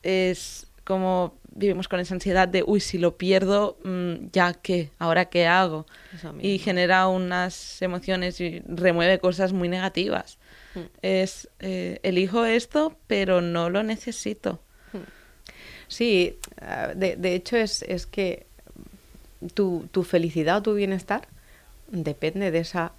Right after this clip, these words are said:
Speaker 2: otra persona, depende de esa otra cosa, depende de ese trabajo, ¿verdad? Entonces, claro, es ahí cuando está la, la lucecita roja de decir, "Ep,
Speaker 1: Sí.
Speaker 2: que tu,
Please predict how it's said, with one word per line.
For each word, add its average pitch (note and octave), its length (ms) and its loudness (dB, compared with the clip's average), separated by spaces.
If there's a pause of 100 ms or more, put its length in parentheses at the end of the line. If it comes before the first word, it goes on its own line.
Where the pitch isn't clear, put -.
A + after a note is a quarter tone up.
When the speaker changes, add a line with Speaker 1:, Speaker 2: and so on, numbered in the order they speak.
Speaker 2:
otra E3 260 -4
persona, D#3+ 460 -6 (260)
depende D#3+ 380 -2
de F3 100 0
esa E3 340 -2 (100)
otra F3 280 -2
cosa, E3+ 320 -2 (160)
depende D#3+ 420 -2
de E3+ 100 2
ese E3+ 280 2
trabajo, F3 640 -2 (160)
¿verdad? E3+ 340 0 (560)
Entonces, F3+ 260 2
claro, F#3 340 0 (140)
es E3+ 180 -4
ahí F3 380 0
cuando E3+ 280 -2
está D#3+ 240 -2
la, D#3 460 -2
la D#3 140 0
lucecita D#3 520 -2
roja E3+ 400 0
de F3+ 80 2
decir, D3+ 380 -4
"Ep, D#3+ 420 0 (160)
Speaker 1:
Sí. F#3+ 300 -6
Speaker 2:
que E3 140 2
tu, C#3 300 -6